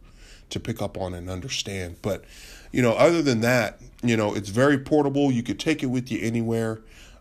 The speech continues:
Um, it's very easy to set up. There's not a lot of mess. There's not a lot of, you know, complicated and moving parts. It's just, it's very straightforward, and the game itself is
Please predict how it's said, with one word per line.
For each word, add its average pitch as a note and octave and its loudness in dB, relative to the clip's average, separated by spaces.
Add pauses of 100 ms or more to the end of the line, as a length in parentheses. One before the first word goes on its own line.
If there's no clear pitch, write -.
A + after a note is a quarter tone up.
Um, F#2 -4
it's F#2+ -4
very B2 4
easy C3 0
to A2 2
set A2+ 2
up. A#2 2
There's G#2+ 2
not G#2+ 0
a G#2+ -2
lot G2+ 0
of F#2 -4
mess. A#2+ 0
There's G#2 -6
not G2+ -2
a G2+ -2
lot G2+ 0
of, F#2+ -8 (480)
you G2+ -4
know, F2+ -4 (380)
complicated G#2+ -2
and F#2 -4
moving F#2 -4
parts. - -2 (440)
It's C3 2
just, - 0
it's G2+ -4
very B2 2
straightforward, G2+ -2 (340)
and G#2+ 0
the G2 -2
game A2 0
itself G#2 -2
is F2+ -10